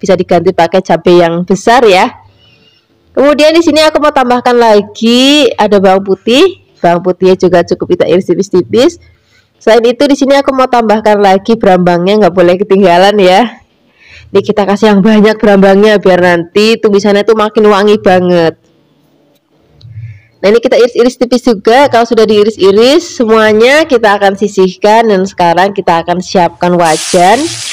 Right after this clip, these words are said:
Kemudian tambahkan minyak, kalau sudah panas masukkan bawang brambangnya terlebih dahulu. Kita gongsong sampai nanti wangi dan udah agak layu. Kalau misalnya sudah layu, baru kita masukkan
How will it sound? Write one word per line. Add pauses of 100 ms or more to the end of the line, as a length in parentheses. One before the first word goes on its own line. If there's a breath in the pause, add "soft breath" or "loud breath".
(160)
Kemudian
tambahkan
minyak,
kalau
sudah
panas
masukkan
bawang
brambangnya
terlebih
dahulu. (760)
Kita
gongsong
sampai
nanti
wangi
dan (240)
udah
agak
layu. (400 loud breath)
Kalau
misalnya
sudah
layu,
baru
kita
masukkan